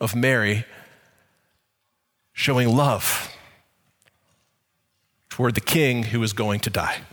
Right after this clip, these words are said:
It's beautiful. And we should ask ourselves, uh, is, it's beautiful to Jesus. Is it beautiful to us?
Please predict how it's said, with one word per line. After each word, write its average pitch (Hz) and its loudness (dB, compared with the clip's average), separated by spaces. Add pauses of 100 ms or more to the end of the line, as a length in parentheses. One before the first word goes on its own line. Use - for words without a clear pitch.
(3500)
It's - -4
beautiful. 147 0 (3500)
And 139 -2
we 151 4
should 139 2
ask 135 0
ourselves, 123 -2
uh, 113 0
is, - -2 (1900)
it's 120 -2
beautiful 143 0
to 139 -2
Jesus. 120 0
Is 147 2
it 123 -4
beautiful 165 0
to - -2
us? - -6